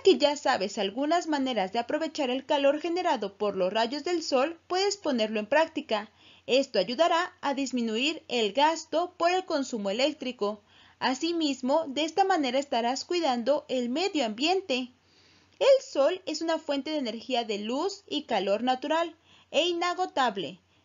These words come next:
y es momento de ocuparla. Aunque recuerda que estos aparatos o instrumentos no pueden ser usados por las noches, en días nublados o cuando llueve, ya que funcionan con el sol y si no hay sol,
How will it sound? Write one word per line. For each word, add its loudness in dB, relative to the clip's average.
y 0
es 0
momento -2
de -4
ocuparla. -2
Aunque 2
recuerda 0
que 2
estos -8
aparatos 0
o 2
instrumentos -2
no 0
pueden 0
ser -2
usados -4
por -4
las -4
noches, -4
en 0
días 0
nublados 0
o 2
cuando 0
llueve, -2
ya -2
que -6
funcionan -2
con 0
el 0
sol -2
y -4
si -6
no 0
hay 2
sol, 0